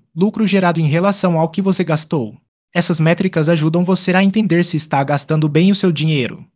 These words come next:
Para mais detalhes sobre como analisar resultados, confira dicas de análise de resultados. Relatórios de performance.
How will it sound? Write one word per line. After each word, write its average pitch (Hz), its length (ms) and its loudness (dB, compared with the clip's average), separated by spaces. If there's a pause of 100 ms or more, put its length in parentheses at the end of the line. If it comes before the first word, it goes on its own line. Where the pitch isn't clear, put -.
(180)
Para 135 160 -2
mais 165 280 0
detalhes 175 420 -2
sobre 170 260 -4
como 208 300 -4
analisar 196 440 -2
resultados, 156 840 -4
confira 170 380 -4
dicas 156 340 -2
de 170 120 -4
análise 151 340 -2
de 151 140 -4
resultados. 147 880 -6 (340)
Relatórios 185 400 -2
de 147 100 -4
performance. 147 840 -6